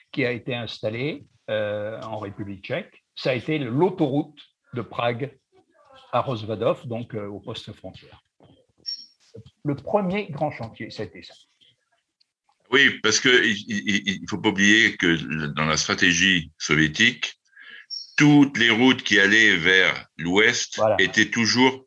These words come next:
Speaker 2: pourries.
Speaker 1: Ouais.
Speaker 2: Les autoroutes, les belles autoroutes étaient uniquement pour les, les, les, les transferts entre les pays du pacte de Varsovie.
Speaker 1: Voilà.
Speaker 2: Donc, il y avait un gros travail à faire, effectivement.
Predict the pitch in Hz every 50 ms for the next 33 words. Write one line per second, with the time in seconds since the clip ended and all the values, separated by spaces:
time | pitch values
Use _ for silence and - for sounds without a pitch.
0 | _ - 143 139 123 117 113 117 131 165 - _ _ _ _ _ _ - 101 90
1 | - - _ _ - 98 104 104 123 123 - 127 113 120 131 143 143 139 - -
2 | - - - 98 98 98 90 107 127 127 127 127 113 127 127 135 135 135 120 107
3 | 120 120 123 120 107 110 123 127 127 127 131 - - 104 95 87 - _ - 117
4 | 110 110 104 101 98 95 90 90 82 60 - 82 92 92 90 92 87 85 85 82
5 | 85 85 92 90 90 90 90 87 - - 117 113 - - - 120 120 120 123 123
6 | 120 - - _ - _ _ _ _ _ _ _ _ _ _ _ _ _ - 101
7 | 107 104 - - 117 107 101 90 - 107 104 107 104 98 90 - 98 92 90 90
8 | 85 80 - - 71 65 62 55 - _ - - 92 92 90 80 - - - -
9 | - - - - - _ _ - 80 85 82 90 90 92 98 95 90 85 82 80
10 | 98 110 107 98 90 85 87 87 80 78 - - 87 87 87 - 85 78 - -
11 | 73 71 62 58 -